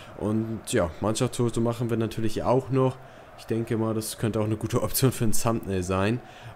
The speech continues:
Und dann gucken wir auf jeden Fall, oh, ein bisschen hell, ne, Jungs? Oh, Hilfe. Ähm, dann gucken wir auf jeden Fall noch auf die Bayern-Mannschaft, die natürlich auch relativ interessant, denke ich mal, ist.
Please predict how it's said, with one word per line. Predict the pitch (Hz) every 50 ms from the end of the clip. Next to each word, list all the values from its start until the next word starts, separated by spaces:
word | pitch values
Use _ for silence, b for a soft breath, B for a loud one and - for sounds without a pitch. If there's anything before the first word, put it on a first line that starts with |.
| B - -
Und | 101 107 110 110
dann | 110 110 110
gucken | 110 - 123 - - 113 113 107
wir | 110 107 107 98
auf | 101 101 -
jeden | 113 101 -
Fall, | - 71 78
oh, |
ein | 80 -
bisschen | - - - - 101 92
hell, | 90 113 110 104
ne, | 90 80 85 92
Jungs? | 92 90 107 120 123 113 - - -
Oh, | - 62 52 50 50 50 50 - -
Hilfe. | 117 101 92 - 98 92 95 95 B B B B B B
Ähm, | - 95 101 104 104 107 107 107
dann | 107 107 104
gucken | - 120 - 107
wir | 113 110
auf | 107 107
jeden | 113 107 101
Fall | 113 104
noch | 104 98 - -
auf | - 101 104 -
die | - - 104
Bayern-Mannschaft, | 98 - - 104 110 120 117 107 101 95 90 90 92 95 92 - 104 104 113 123 - - B B B B B B - -
die | 123 139 160
natürlich | 165 151 - - - - - -
auch | 107 113 107 -
relativ | 95 92 90 90 90 90 80
interessant, | 65 87 92 92 92 92 - - 95 92 87 -
denke | 87 92 - 95
ich | 87 95
mal, | 98 92 90
ist. | 85 - - 117 127 - -